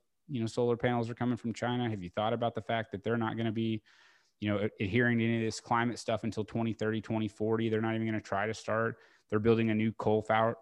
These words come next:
coal-powered fire plant or coal-powered power plant every, like, other week. It's, like, a hundred, two hundred in the next, or a hundred in the next year. It's like, if you do the math, that's, like, two a week or something crazy. And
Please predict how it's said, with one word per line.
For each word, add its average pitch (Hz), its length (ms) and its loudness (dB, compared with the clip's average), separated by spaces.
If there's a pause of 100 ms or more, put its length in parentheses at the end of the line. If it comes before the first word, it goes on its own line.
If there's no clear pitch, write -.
(140)
coal-powered 110 760 0
fire 104 320 0
plant 110 380 -4 (140)
or 90 220 -6 (480)
coal-powered 143 580 6 (440)
power 120 300 0
plant 131 320 -4
every, 120 360 -2
like, 90 300 -10
other 117 200 -2
week. 92 340 -6
It's, - 260 -16
like, - 180 -14
a - 60 -14
hundred, 117 340 -6
two 135 180 2
hundred 123 340 -2
in 104 100 -6
the 95 80 -6
next, - 280 -10 (120)
or 95 120 -6
a 82 40 -8
hundred 123 320 -2
in 107 120 -2
the 101 60 -4
next 101 320 -10
year. 107 240 -6
It's 120 140 -10
like, 98 80 -12
if - 80 -14
you 104 100 -4
do 110 60 -6
the 101 40 -4
math, 92 320 -4
that's, - 160 -12
like, 90 140 -16
two 120 200 -6
a 120 40 -4
week 95 320 -10
or 104 40 -10
something 95 280 -12
crazy. 117 440 -6
And 95 140 -4